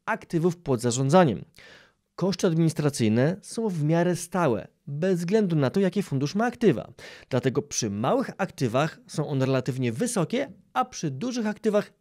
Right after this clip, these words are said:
relatywnie niskie. Fundusze E T F bez hedgingu, które realizują podobną strategię do produktów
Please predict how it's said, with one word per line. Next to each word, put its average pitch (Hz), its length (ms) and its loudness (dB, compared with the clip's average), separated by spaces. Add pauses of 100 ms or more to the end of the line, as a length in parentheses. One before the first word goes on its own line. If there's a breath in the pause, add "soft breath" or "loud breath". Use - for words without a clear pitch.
relatywnie 175 500 0
niskie. 233 380 0 (680 loud breath)
Fundusze 214 460 -2
E 170 60 -2
T 185 200 4
F 185 220 2
bez 127 440 0
hedgingu, 139 680 2
które 143 380 0
realizują 139 500 0
podobną 170 600 0
strategię 147 420 0
do 127 100 4
produktów 139 580 -4